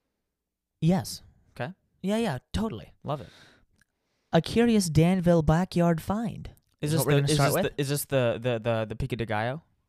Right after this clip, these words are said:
Speaker 1: This is the Pico, yes.
Speaker 2: Okay.
Speaker 1: My six-year-old grandson and his other grandma found this in her backyard, and it looks like a fossilized dinosaur egg.
Speaker 2: <gasps>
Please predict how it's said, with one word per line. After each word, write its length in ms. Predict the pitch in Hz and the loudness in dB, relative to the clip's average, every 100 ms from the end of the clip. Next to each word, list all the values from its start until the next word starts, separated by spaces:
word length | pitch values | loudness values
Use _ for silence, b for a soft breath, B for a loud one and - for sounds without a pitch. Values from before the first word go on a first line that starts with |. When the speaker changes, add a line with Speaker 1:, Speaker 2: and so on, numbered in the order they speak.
| _ _ - B B | _ _ -20 B B
Speaker 1:
This 160 | 156 156 | 4 6
is 100 | 151 | 4
the 80 | - | 4
Pico, 300 | 139 120 104 | 0 0 -4
yes. 300 | 110 104 - - | -4 -6 -10 -16
Speaker 2:
Okay. 180 | - 101 b b | -12 -12 b b
Speaker 1:
My 160 | 170 170 | 4 4
six-year-old 680 | - 339 - 131 120 156 156 | 4 -2 0 0 2 0 2
grandson 460 | 147 160 180 185 | 4 4 2 2
and 100 | 135 | 4
his 140 | 131 - | 2 2
other 180 | 170 151 | 2 4
grandma 540 | 123 127 175 135 107 226 - | 2 0 0 -2 -6 -10 -6
found 400 | - 156 151 139 | 2 4 4 4
this 320 | 165 180 - | 2 2 0
in 120 | 165 156 | 0 0
her 200 | 151 147 | 2 0
backyard, 720 | 135 190 190 180 165 127 165 B B B - | 0 -2 -2 0 2 2 0 B B B 2
and 120 | 165 | 4
it 120 | 165 | 4
looks 260 | 208 - - | 2 -2 -2
like 160 | 202 | -2
a 40 | 196 | -4
fossilized 760 | - 196 214 - 208 202 196 | -6 -4 -4 -4 0 2 2
dinosaur 540 | 180 185 233 220 156 123 | 0 0 -2 -2 -2 -2
egg. 300 | 110 92 - _ - | -4 -8 -14 _ -12
Speaker 2:
<gasps> 420 | 247 262 254 226 | -10 -8 -10 -12